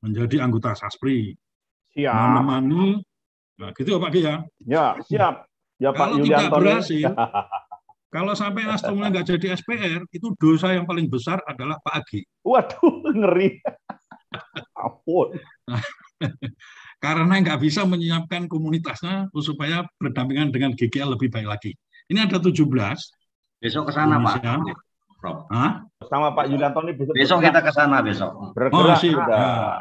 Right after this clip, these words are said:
Speaker 1: betul,
Speaker 2: Bergerak
Speaker 1: Pak.
Speaker 2: sudah.
Speaker 1: Harus. Ya, ini Lampung belum ada ini.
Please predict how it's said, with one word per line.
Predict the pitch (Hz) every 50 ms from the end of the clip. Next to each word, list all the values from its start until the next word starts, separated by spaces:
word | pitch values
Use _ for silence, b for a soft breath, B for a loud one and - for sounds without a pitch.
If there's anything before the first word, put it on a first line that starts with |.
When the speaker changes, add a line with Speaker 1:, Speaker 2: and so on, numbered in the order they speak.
| - -
Speaker 1:
betul, | -
Speaker 2:
Bergerak | 117 127 143 139 147 151 170 190 185 -
Speaker 1:
Pak. | - 151
Speaker 2:
sudah. | 160 156 160 156 151 147 143 139 139 147 143 135
Speaker 1:
Harus. | 120 131 135 143 147 151 156 143 127 107 - - - - _ _ _ _ _ _ _ _ _ _ _ _ _ _ -
Ya, | - 107 120 143 151
ini | 127 139 165
Lampung | 170 170 151 151 165 180 165 135
belum | - 131 135 151 165
ada | 165 160 151
ini. | 135 127 110